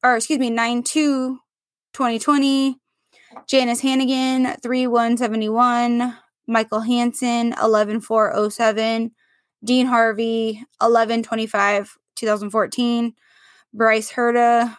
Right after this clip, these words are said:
four nine ninety-five. Courtney Holden, ten nine two thousand eighteen. Jerry Heisman, ten five two thousand sixteen.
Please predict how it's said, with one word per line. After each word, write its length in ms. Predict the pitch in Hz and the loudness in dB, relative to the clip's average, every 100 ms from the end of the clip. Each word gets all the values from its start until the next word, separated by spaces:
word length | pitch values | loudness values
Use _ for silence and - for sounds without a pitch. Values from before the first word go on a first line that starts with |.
| _ | _
four 400 | - 247 233 226 | -6 2 2 2
nine 340 | 220 220 220 | 0 0 -2
ninety-five. 920 | 208 214 214 - 240 226 226 226 220 _ _ _ _ - | -4 -4 -4 2 2 4 2 0 -6 _ _ _ _ -4
Courtney 300 | 262 202 226 | -2 0 -2
Holden, 840 | 233 233 233 233 233 233 233 240 - | 0 2 2 0 0 -2 -2 -6 -8
ten 380 | - 220 220 220 | -4 -2 -2 -2
nine 640 | 214 220 220 226 220 220 - | -2 -2 -4 -4 -6 -8 -10
two 120 | - | -4
thousand 220 | 226 214 | -2 -2
eighteen. 640 | 214 - - 240 240 240 233 _ _ _ _ | -4 -4 -2 0 2 0 -2 _ _ _ _
Jerry 260 | - 240 226 | 0 2 2
Heisman, 880 | 240 226 233 226 240 226 226 226 - | 2 2 2 0 -2 -2 -4 -6 -8
ten 260 | - 233 220 | -8 -6 -4
five 260 | 220 208 208 | -2 -2 -2
two 120 | 240 | -4
thousand 200 | 214 214 | -4 -4
sixteen. 720 | - 240 - 247 240 233 233 | -6 -6 -4 -2 -2 -2 -4